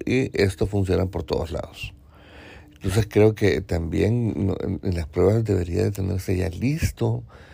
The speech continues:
eh, los roles y perfiles para ver por dónde es que se van a dar aquellas faltas de autorizaciones o, o excesos de autorizaciones. Y se van así los proyectos y salen también con sap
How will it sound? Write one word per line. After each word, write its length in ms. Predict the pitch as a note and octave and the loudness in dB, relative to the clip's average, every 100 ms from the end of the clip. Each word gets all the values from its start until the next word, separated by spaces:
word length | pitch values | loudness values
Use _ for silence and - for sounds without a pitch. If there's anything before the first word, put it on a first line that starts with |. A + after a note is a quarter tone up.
| - - | -20 -16
eh, 300 | - F2+ F2+ - | -6 -2 -2 0
los 180 | F#2 E2 | 0 2
roles 260 | E2 F#2 | 2 2
y 20 | |
perfiles 500 | G#2 A#2 A#2 C3 C3 | 0 -2 -2 -2 -2
para 260 | B2+ - D#2+ | -4 -4 -4
ver 320 | - G#2+ G#2 - - - - - | 2 2 0 -6 -18 -20 -20 -10
por 220 | - F#2 E2+ | 0 0 2
dónde 560 | F2+ F#2+ A2+ B2 C3 | 0 2 2 4 4
es 100 | C3+ | 2
que 460 | - - A#2+ B2+ A#2 - - - - G2 | -4 -2 0 0 -2 -12 -20 -20 -10 -6
se 160 | - | -2
van 240 | E2+ F2 G#2 | -2 0 0
a 80 | G#2+ | 2
dar 220 | G#2 A2 | 2 0
aquellas 360 | G2+ G2+ G2 | -2 -2 -2
faltas 420 | F#2+ G2 G2+ G#2 G2+ | -2 0 0 0 0
de 60 | |
autorizaciones 680 | A2+ G2+ F#2+ F2+ F2 G2+ A#2 | 0 -2 -4 -4 -4 0 2
o, 120 | A#2 G2 - | 2 0 -2
o 80 | |
excesos 600 | - - - - E3+ - - | -4 -6 -10 -4 -4 -4 -8
de 80 | |
autorizaciones. 800 | - - - - D#2 - - - - - - - - - - - - - - - - - - - - - - - | -8 -8 -10 -10 -10 -8 -10 -12 -20 -20 -20 -20 -20 -20 -20 -20 -20 -20 -20 -20 -20 -20 -20 -20 -20 -20 -20 -2
Y 100 | B2+ C#3 | 2 4
se 180 | C3+ | 6
van 180 | C#3+ C3 | 6 6
así 260 | C3+ B2 D#3 | 2 2 4
los 140 | D3 | 4
proyectos 600 | - D#3+ D#3 C#3+ - C3 - | 2 4 4 2 -2 -4 -2
y 120 | A2+ | 0
salen 400 | B2+ A#2+ A#2 A2+ | 4 4 4 2
también 300 | G#2+ G#2 G2+ | 2 2 2
con 160 | G2+ | 2
sap 220 | F2+ - | 0 -2